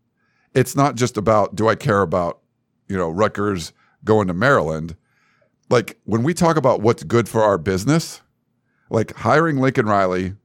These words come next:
was really good for my business. Hiring Chip Kelly at the time was really good for your business. Going to the Big Ten is going to be massively huge for our businesses. Like, it's going to be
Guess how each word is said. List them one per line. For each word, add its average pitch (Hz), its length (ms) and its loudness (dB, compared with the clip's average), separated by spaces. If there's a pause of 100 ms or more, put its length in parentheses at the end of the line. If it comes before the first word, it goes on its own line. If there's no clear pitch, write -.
was 87 220 -4
really 107 260 2
good 92 180 -2
for - 80 -8
my 82 160 -6
business. 69 400 -12 (200)
Hiring 151 320 0
Chip 127 180 -2
Kelly 107 300 2
at 101 80 -4
the 95 80 -4
time 85 320 -4
was 85 160 -8
really 98 260 -2
good 85 220 -6
for 87 100 -8
your 85 160 -6
business. 82 480 -2 (720)
Going 156 360 0
to 147 120 0
the 120 120 2
Big 113 320 -2
Ten 117 480 0
is 90 120 0
going 107 320 0
to 104 140 -2
be 95 380 -4 (760)
massively 127 920 -4
huge 107 400 0
for - 160 -2
our 92 160 2
businesses. 82 560 -6
Like, 92 200 -4
it's 131 220 2
going 113 360 -2
to 107 180 -2
be 90 480 -4